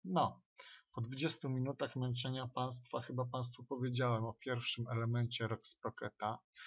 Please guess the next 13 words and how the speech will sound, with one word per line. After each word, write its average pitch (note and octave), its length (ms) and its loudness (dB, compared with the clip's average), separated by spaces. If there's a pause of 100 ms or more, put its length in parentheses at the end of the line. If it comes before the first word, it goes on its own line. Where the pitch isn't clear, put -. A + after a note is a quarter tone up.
(320)
Dlaczego B2+ 420 4
tak C3 200 4
długo B2+ 220 2
o B2+ 40 2
tym A#2+ 180 2
opowiadam? A#2+ 600 2
Ponieważ A#2 380 2
pewne C#3 320 4
elementy B2 580 4
dalej A#2+ 380 10
będą A2+ 320 4
się - 180 0
powtarzać. - 880 -4